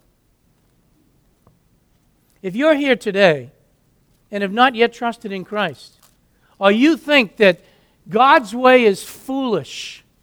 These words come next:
that God would take on flesh, or to think that it's by grace, or salvation is a gift when your feeling is it's something that should be earned, I want you to see that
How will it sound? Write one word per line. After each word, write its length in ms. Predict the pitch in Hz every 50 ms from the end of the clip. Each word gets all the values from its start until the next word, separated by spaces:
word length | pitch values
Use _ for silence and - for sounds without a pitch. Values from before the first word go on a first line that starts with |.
| _ _ _ _ _ _ _ _ _ _ _ _ _ _ _ _ _ _ _ _ _ _ _ _ _ _ _ _ _ _ _ _ _ _ _ _ _ _ _ _ _ _ _ _
that 260 | 202 190 151 135 127
God 400 | 120 180 180 185 185 185 202 196
would 180 | 180 175 160 -
take 260 | - 196 190 180 -
on 180 | 180 170 160
flesh, 680 | 151 - - 180 175 170 147 131 - - - _ _ _ _ _ _ _ _ _ _ _ _ _ _ _ _ _ _ _ _ _ _ _ _ _ _ -
or 340 | 185 196 202 208 202 196 190
to 160 | - - 190
think 280 | - - 247 247 226 -
that 180 | 226 208 208
it's 200 | 220 208 190 156
by 240 | 147 156 190 180 170
grace, 580 | 160 139 160 185 196 208 208 185 156 139 - -
or 180 | 185 175 151 - _ _ _
salvation 720 | _ - - 233 220 214 208 190 240 254 247 - - 233
is 140 | 220 196 160
a 60 | 175
gift 480 | 160 147 131 160 226 240 202 - - -
when 220 | 180 180 175 175
your 360 | 180 208 233 233 233 226 202 - - _ _ _ _ _
feeling 460 | _ - - 233 240 240 233 208 190
is 200 | 185 180 170 156
it's 120 | 175 170 -
something 340 | - 208 196 175 196 190 180
that 100 | 175 -
should 200 | - - 185 156
be 140 | 170 165
earned, 460 | 165 180 202 214 190 156 131 113 - _ _ _ _ _ _ _ _ _ _ _ _ _ _ _ _ _ _ _ _ _
I 60 | 165
want 240 | 165 180 190 180 -
you 60 | 180
to 80 | 160 156
see 320 | - - - 220 202 175 156
that 300 | 147 156 151 147 147